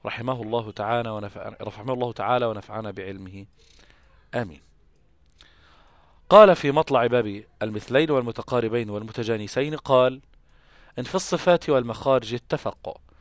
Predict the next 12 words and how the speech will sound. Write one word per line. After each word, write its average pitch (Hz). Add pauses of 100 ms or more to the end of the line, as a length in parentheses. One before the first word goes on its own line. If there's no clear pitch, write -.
(180)
حرفان 143
فالمثلان 123
فيهما 107
أحق، - (560)
وإن 156
يكون 147
مخرجا 113
تقاربا، 131 (420)
وفي 117
الصفات 135
اختلفا 127
يلقبا، 104